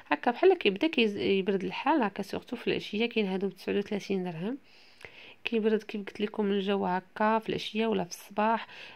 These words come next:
آه، كيتلبسوا زوينين وخفافين بالنسبه للبنيتات. تسعود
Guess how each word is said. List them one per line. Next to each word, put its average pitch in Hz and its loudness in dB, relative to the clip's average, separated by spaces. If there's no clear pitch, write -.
آه، 196 2
كيتلبسوا 196 -2
زوينين 196 2
وخفافين 208 2
بالنسبه 208 0
للبنيتات. 180 -2
تسعود 202 -4